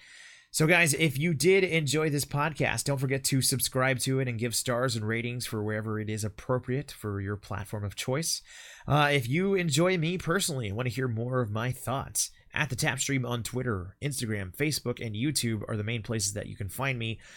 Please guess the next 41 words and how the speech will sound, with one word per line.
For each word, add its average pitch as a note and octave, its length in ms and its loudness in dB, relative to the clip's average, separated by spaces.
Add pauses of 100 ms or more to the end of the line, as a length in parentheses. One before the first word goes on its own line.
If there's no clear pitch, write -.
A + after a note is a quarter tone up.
(180)
for E3 160 2
bite-sized B2+ 640 0
content. F2 540 -6 (240)
But A#2+ 100 2
if A2 80 2
you're C#3+ 120 6
in C3+ 40 2
the A#2+ 80 -2
mood B2 320 2
to A#2+ 160 2
see B2 280 2
the B2 120 -2
stream A#2 560 0
and A2+ 260 -2
longer A#2+ 360 0
form, G2+ 440 -4
mixer B2+ 300 0
dot A2 320 -2
com G2+ 260 -8
slash - 300 -10
the - 80 -6
tap B2 260 -2
stream, A2+ 360 -4 (420)
where G#2 300 0
you G#2 160 -2
can G#2 80 -2
find G2+ 240 -2
me G#2 80 -2
streaming G2+ 440 -4
Monday C3 360 0
through F2 220 -6
Saturday C3+ 600 2
at A2+ 160 -6
seven A#2+ 260 -2
thirty A2 200 -2
P G#2+ 120 -6
M G2 140 -4
Central F#2+ 260 -6
Standard F#2 400 -6
Time. - 480 -4 (600)
So, B2+ 540 4